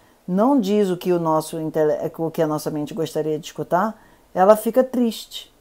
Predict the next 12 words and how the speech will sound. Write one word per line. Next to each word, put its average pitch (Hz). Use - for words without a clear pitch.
Ela 185
quer 226
fazer 240
um 220
negócio, 208
quer 214
tomar 214
um 208
sorvete, 208
o -
intelecto 202
fala, 185